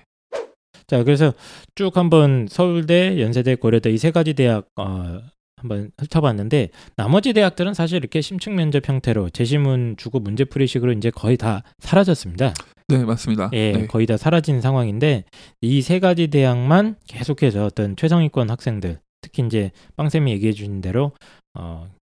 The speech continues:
Speaker 1: 교수님 밑에서 연구와
Speaker 2: <laughs>
Speaker 1: 어떤 그런 걸 할 수 있는,
Speaker 2: 네.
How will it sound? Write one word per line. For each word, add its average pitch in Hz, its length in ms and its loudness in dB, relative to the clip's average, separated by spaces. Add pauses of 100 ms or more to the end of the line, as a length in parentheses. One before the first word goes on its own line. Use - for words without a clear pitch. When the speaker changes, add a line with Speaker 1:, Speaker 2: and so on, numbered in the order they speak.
Speaker 1:
교수님 123 380 0
밑에서 92 400 -6 (540)
연구와 117 680 2
Speaker 2:
<laughs> - 500 -14
Speaker 1:
어떤 104 360 -4 (120)
그런 110 260 -2
걸 107 100 -2
할 147 120 2
수 160 120 -2
있는, 117 520 0
Speaker 2:
네. 120 380 -4